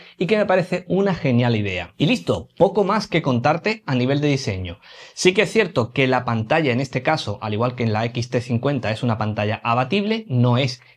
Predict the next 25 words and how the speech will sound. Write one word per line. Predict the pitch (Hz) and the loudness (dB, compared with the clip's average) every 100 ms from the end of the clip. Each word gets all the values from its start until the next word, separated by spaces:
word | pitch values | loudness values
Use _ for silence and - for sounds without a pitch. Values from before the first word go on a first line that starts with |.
| _ | _
giratoria, | - 139 123 110 147 175 107 | 0 2 2 2 2 2 0
como | 95 110 | -2 -4
por | 104 104 | -2 -2
ejemplo | 127 135 110 | -2 0 0
se | 123 | 0
ocurre | 110 151 135 131 127 - | 2 2 2 0 -4 -6
en | 156 196 | -2 0
el | 139 | 2
modelo | 113 143 123 | 2 2 2
X | 110 120 | 0 -2
S | 135 196 | -2 0
veinte, | 208 190 202 - _ | 0 0 -2 -2 _
pero | - 143 | 0 2
bueno, | 160 123 107 | 2 0 -4
es | 165 196 | -2 0
algo | 190 202 | 2 2
que | 185 | 2
al | 151 | 2
fotógrafo | - 131 170 180 170 160 | 0 0 2 2 2 0
creo | - 170 165 | 2 0 2
que | 160 | 0
no | 127 135 156 | 2 2 2
le | 151 | 2
afecta | 117 135 123 120 | 2 -2 0 0
mucho. | 110 104 98 | 0 -2 -8